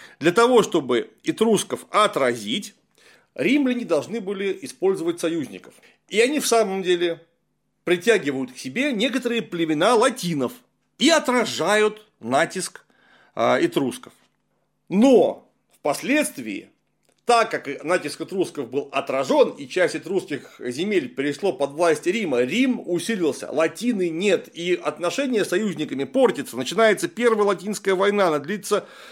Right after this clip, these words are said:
до четыреста девяносто третьего года. Э, причем латины составляют федерацию из восьми городов, э, которые возникли, скорее всего, во время борьбы с этрусками.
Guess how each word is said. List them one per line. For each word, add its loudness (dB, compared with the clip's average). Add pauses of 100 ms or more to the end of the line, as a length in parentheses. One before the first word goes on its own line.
(140)
до 4
четыреста -6
девяносто -2
третьего -2
года. -2 (2000)
Э, 4
причем 2
латины 2
составляют 0
федерацию 0
из -8
восьми 0
городов, 0 (800)
э, 0
которые 4
возникли, -2
скорее 0
всего, -4
во 2
время 0
борьбы 0
с -4
этрусками. -6